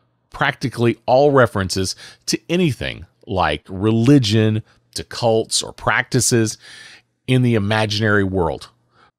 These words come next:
for the religious element is absorbed into the story and the symbolism." So basically saying that,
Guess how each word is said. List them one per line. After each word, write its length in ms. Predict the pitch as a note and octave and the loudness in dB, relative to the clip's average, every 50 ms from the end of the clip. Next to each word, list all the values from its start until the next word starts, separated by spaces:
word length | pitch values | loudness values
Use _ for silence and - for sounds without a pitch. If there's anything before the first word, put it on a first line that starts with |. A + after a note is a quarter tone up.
| _ | _
for 160 | - C#3 C#3+ B2+ | 0 2 2 4
the 100 | A#2 G#2 | 4 2
religious 520 | G2 A2 A2 A#2+ D3 D3 C#3+ C#3 - - - | 0 0 2 2 2 2 2 0 -2 -2 0
element 400 | - D3 D#3+ D3+ A#2 F2+ E2+ - _ _ - - - _ - | 0 2 2 2 0 0 -2 -6 _ _ -20 -20 -12 _ 0
is 200 | C3 C3+ A#2+ A#2+ | 0 0 2 0
absorbed 640 | A2+ G#2 G#2 G2+ G2+ A2+ A2+ C3+ C#3+ D3+ C#3+ C#3 - | -2 -2 -2 -2 0 0 2 2 2 0 -2 -2 -4
into 240 | B2 C3+ C3+ C3+ C3 | -2 -2 0 -2 -2
the 100 | C#3 C3 | 0 0
story 640 | - - - - C#3 G#2+ F2 C#2+ B1 B1+ - - _ _ _ _ _ _ _ - | 0 0 0 0 0 0 0 -2 -6 -8 -12 -16 _ _ _ _ _ _ _ -8
and 280 | G#2+ A2+ G#2+ G#2 G#2 G2 | -6 -6 -4 -6 -6 -8
the 140 | F#2 G2+ | -8 -8
symbolism." 800 | F#2+ - - - G#2+ F#2 E2+ F2 D2+ C2+ - - - A1 - - _ _ _ _ _ _ - - - - - | -6 -6 -4 -2 -2 -2 -2 -4 -6 -6 -8 -10 -14 -16 -16 -20 _ _ _ _ _ _ -20 -20 -20 -16 -6
So 160 | - - C#3+ | 0 0 0
basically 640 | A#2+ G#2+ B2+ C#3+ E3+ E3 - D#3 C3+ C3+ C3 B2 A#2 G#2+ | 2 2 4 4 4 4 2 0 0 0 2 2 2 2
saying 500 | - - B2 A2 G2+ G2 G2 G2 F#2 F2 | 2 0 0 0 0 0 -2 -4 -4 -4
that, 260 | F#2+ F2 E2+ - | -4 -4 -4 -6